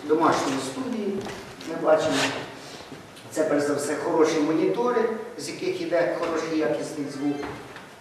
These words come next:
міді-клавіатура і, звичайно,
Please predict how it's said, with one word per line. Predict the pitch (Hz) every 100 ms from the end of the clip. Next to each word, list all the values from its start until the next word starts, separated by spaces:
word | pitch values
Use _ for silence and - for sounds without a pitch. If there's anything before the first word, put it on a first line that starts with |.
| - -
міді-клавіатура | 160 156 147 143 143 151 156 - - - 135 - - - - - - - -
і, | 247 247 226 226 - 160
звичайно, | 143 151 156 202 208 202 180 -